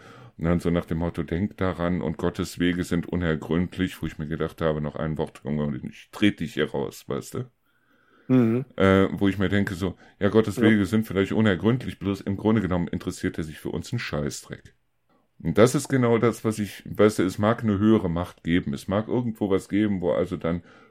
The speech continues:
Speaker 1: irgendwo für die Gesamtheit oder wie auch immer ein Ziel dahin, da drin steckt, wobei ich im Moment das Ziel auch nicht mehr sehe. Aber, äh, so für den Einzelnen, wo der Einzelne jetzt sagt so,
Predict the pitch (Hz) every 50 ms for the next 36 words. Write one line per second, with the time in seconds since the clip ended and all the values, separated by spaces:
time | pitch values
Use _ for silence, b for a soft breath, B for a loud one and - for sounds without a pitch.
0 | - - 110 127 139 127 113 107 - 110 110 107 - 98 82 90 80 85 80 -
1 | 90 107 123 110 - 107 101 101 101 - - 82 85 85 76 82 90 95 98 -
2 | - - 95 92 82 80 78 - - 98 95 98 98 85 85 82 80 82 76 76
3 | - - - - 78 78 - - 82 82 80 - - 80 82 - - - 73 78
4 | 78 76 76 80 78 76 73 76 80 80 - - - - - - 98 98 - -
5 | 110 110 92 80 73 69 64 73 73 71 73 B B B B B B B B B
6 | B B _ - - 87 85 82 - - 62 - - - - - - - - -
7 | - - 101 95 - - - 78 87 82 80 - 82 101 123 147 127 - - 98
8 | 82 78 76 76 73 73 76 85 80 82 - - 98 113 117 - - 98 90 85
9 | 85 82 82 82 - - - 87 85 - - - 82 B